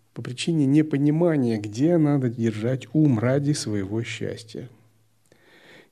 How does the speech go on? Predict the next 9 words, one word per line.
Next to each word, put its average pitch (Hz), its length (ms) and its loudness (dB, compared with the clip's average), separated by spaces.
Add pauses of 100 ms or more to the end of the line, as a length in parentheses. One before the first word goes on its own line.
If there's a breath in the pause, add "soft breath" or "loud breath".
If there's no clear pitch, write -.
Или 127 160 -4
другой 160 380 4
человек, 170 640 0 (640 soft breath)
э, 123 400 -10
погрузился 127 680 -2
в - 20 -14
фантазии 127 800 0
или 131 400 -6
образы, 104 600 -8